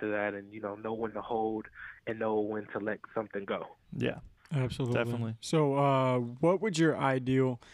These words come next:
Speaker 3: what would your ideal shoe collection look like, would you say? 'Cause I know you said there was a time where you had, like, around two fifty, then you sold a bunch of
Speaker 1: Mm-hmm.
Speaker 3: 'em. I know me personally, I used to have, like,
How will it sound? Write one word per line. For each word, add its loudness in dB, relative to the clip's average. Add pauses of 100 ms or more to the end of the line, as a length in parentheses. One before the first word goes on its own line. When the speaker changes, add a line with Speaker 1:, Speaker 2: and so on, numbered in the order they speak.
(240)
Speaker 3:
what 6
would 2
your 6
ideal 4
shoe 0
collection 0
look -2
like, -2
would -2
you -2
say? 2
'Cause 0
I 2
know 4
you 2
said 2
there 6
was 2
a 0
time 2
where 0
you 2
had, 4
like, 2
around 2
two 2
fifty, 0 (320)
then 0
you 0
sold 0
a 0
bunch 2
of 2
Speaker 1:
Mm-hmm. 2
Speaker 3:
'em. 0
I 4
know 4
me 4
personally, 0
I 2
used 0
to -4
have, 0
like, 0